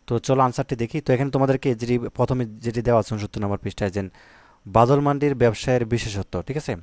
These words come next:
তো এখানে আমাদের, আহ, তিনটি বাক্য লিখতে হবে ছোট করে। তো এখানে, আহ, তোমাদেরকে এই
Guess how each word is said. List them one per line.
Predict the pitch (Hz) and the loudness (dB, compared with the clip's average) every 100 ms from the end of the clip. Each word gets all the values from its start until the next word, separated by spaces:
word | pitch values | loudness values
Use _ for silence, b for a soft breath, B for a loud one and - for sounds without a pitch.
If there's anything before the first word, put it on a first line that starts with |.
| - | -8
তো | 104 | -6
এখানে | 110 110 | -4 -2
আমাদের, | 110 110 107 101 _ - - | -2 -2 -2 -4 _ -20 -10
আহ, | 98 | -8
তিনটি | - 110 110 | -6 -6 -2
বাক্য | 107 - | -4 -4
লিখতে | 104 - 98 | -8 -6 -6
হবে | 110 160 _ b b b - | -4 -8 _ b b b -14
ছোট | - | -6
করে। | 107 104 123 - b b b b _ | -2 -2 -4 -10 b b b b _
তো | 110 | -2
এখানে, | 117 151 147 123 | -2 0 -2 -4
আহ, | 147 - 117 110 | -6 -14 -10 -8
তোমাদেরকে | 117 120 123 - 120 113 110 | -4 -2 -4 -2 -4 -4 -6
এই | 113 107 101 107 | -6 -4 -4 -8